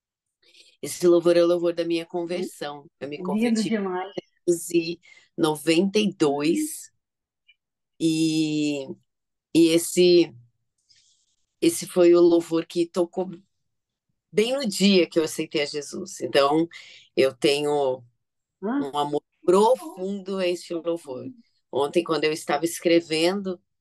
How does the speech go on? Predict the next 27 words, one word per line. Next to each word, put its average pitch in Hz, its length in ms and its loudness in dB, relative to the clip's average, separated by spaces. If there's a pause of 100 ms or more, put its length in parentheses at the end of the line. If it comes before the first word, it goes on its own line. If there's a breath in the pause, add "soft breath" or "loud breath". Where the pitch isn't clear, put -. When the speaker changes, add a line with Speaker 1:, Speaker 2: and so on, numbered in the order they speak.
(640)
Speaker 1:
a 139 100 -10
minha 135 520 -6
palavra, 156 680 2 (520 soft breath)
eu 147 160 -6
coloquei 156 540 2
ele 165 280 2
e 170 40 6
eu 165 100 0
chorei 170 420 -2
muito, 170 420 -4
porque 147 600 -8
você 170 320 -4
volta 185 680 -2
àquele 156 440 -6
dia, 131 480 -12
né? 143 280 -2 (880)
E, 151 800 -2
e 196 140 4
hoje 214 300 2
eu 233 120 0
quero 220 260 -4
contar 208 280 -6
pra 214 120 -8
vocês 202 380 -6
o 202 60 -8
meu 202 120 -6
testemunho. 202 880 -2